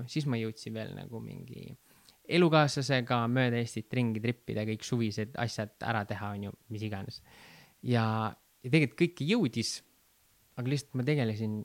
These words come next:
mõttetute asjadega nagu vähem, on ju. Selliste lihtsalt mingi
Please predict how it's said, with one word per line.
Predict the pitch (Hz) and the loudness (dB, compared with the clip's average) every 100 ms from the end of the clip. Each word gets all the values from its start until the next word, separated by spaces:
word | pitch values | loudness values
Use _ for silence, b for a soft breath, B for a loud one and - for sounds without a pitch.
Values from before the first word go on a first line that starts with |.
| - | -10
mõttetute | - 135 180 - - 110 - 107 | -2 2 2 2 -4 -10 -8 -8
asjadega | 101 - 104 104 101 | -8 -10 -10 -8 -8
nagu | 104 123 | -6 -4
vähem, | 139 107 | -4 -6
on | - - | -8 -16
ju. | _ _ _ _ _ _ _ _ _ _ _ | _ _ _ _ _ _ _ _ _ _ _
Selliste | - 107 - - | -10 -8 -8 -12
lihtsalt | 101 - - - | -12 -12 -16 -14
mingi | 104 107 | -12 -12